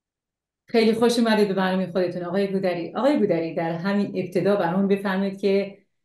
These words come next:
اه، از سن هفت سالگی ما می‌دونیم که وارد ورزش‌های رزمی شدید. چطور شد که ورزش‌های رزمی رو به عنوان هدف و مسیر زندگیتون انتخاب کردین؟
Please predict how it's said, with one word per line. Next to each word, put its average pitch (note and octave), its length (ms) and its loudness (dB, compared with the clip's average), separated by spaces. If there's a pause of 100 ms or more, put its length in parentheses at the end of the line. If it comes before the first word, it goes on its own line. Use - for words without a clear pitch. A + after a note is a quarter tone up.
اه، E3+ 340 -2
از E3 80 0
سن F#3+ 260 4
هفت F3 320 0
سالگی F3 360 2
ما A3 140 2
می‌دونیم G#3 300 2
که G3+ 300 0
وارد F#3+ 480 2
ورزش‌های F3+ 480 -2
رزمی F#3+ 340 -2
شدید. D3 420 -8 (340)
چطور F#3+ 480 4
شد G3+ 300 2
که G3+ 400 2
ورزش‌های F#3 640 0
رزمی F3 380 0
رو F#3+ 60 2
به E3 100 -4
عنوان E3 360 -6 (680)
هدف F#3+ 560 2
و F3 140 2
مسیر F3 400 2
زندگیتون F3+ 460 -2
انتخاب D3+ 420 -6
کردین؟ D3 440 -4